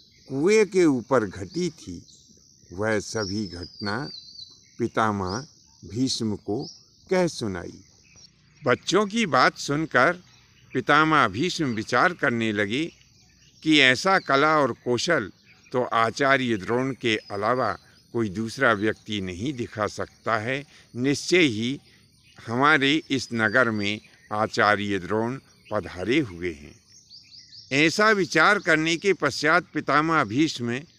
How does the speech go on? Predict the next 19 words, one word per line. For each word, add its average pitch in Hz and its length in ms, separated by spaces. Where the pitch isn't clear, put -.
बच्चों 147 380
से 165 200
कहने 139 380
लगे 135 340
कि 151 240
"हे 139 80
पुत्रों 127 480
सुनो, 120 420
वे 160 200
जो 180 220
महानुभाव 127 680
कुएं 147 300
की 165 160
जगत 127 320
के 151 100
ऊपर 127 360
बैठे 110 360
हुए 107 220
हैं, 101 340